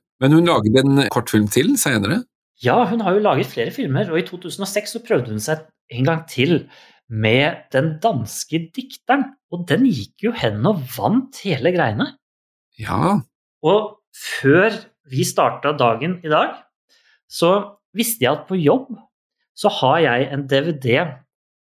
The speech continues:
Speaker 2: eh, som har en gullside, en gullforside. På den gullforsiden så står det Norsk Filminstitutt presenterer Norsk Kort null null seks. Og det er jo rett og slett de best-,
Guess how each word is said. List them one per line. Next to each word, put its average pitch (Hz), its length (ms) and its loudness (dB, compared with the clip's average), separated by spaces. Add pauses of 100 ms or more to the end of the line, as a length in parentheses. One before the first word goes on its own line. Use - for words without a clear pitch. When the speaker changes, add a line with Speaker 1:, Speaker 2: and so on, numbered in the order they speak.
(220)
Speaker 2:
eh, 120 260 0 (380)
som 139 300 0 (140)
har 113 180 2
en 139 180 2
gullside, 117 800 -4
en 143 160 2
gullforside. 110 880 -2 (180)
På - 100 -20
den 123 140 -2
gullforsiden 156 800 0 (480)
så - 160 -2
står 104 420 0
det 131 120 2 (340)
Norsk - 400 -2
Filminstitutt 120 1040 -6
presenterer 135 840 -2 (180)
Norsk - 480 -2 (160)
Kort - 380 -4 (180)
null 113 320 2
null 110 240 0
seks. - 560 -10 (1120)
Og 123 140 -4
det 135 160 6
er 117 240 0
jo 180 80 4
rett 190 400 -6
og - 80 -12
slett - 260 -2 (380)
de 135 100 -12
best-, - 460 -6